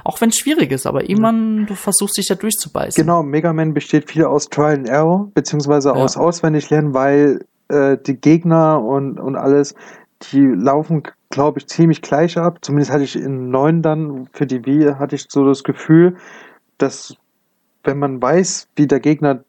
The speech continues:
Speaker 2: dann und dann, äh, was macht, dann konnte man dann weiter. Also das, das, das glaub ich auch. Aber mir hat das halt echt nicht, also nicht wegen dem Schwierigkeitsgrad, das stört mich eigentlich gar nicht so, sondern eigentlich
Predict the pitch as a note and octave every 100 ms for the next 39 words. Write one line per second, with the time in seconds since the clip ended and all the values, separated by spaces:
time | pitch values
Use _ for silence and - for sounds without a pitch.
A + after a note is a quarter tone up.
0 | _ _ - D3+ E3+ D#3 C#3+ D3 D3+ D3
1 | C#3 G#2+ F#2 A#2+ C3 C3 C#3 E3 - -
2 | - B2+ C3 A#2+ - C#3+ - C#3 B2+ B2
3 | A#2 C3+ C3 A#2+ A#2 - C#3 - D3 -
4 | - _ - C#3+ - D3+ - D3 D#3+ F3
5 | D#3 D#3 E3+ - - - - - C#3 C#3+
6 | C#3+ C#3 D3 D3 C3+ - C3+ - - C3
7 | B2 C3+ D#3 F3+ F3+ C#3+ - F3 G3+ F3+
8 | F3 - E3 D#3 - D3+ D#3 D3+ C#3+ C#3
9 | - C3 C#3+ C#3 C#3 C3+ C3 B2+ B2+ -
10 | - C3+ C3 -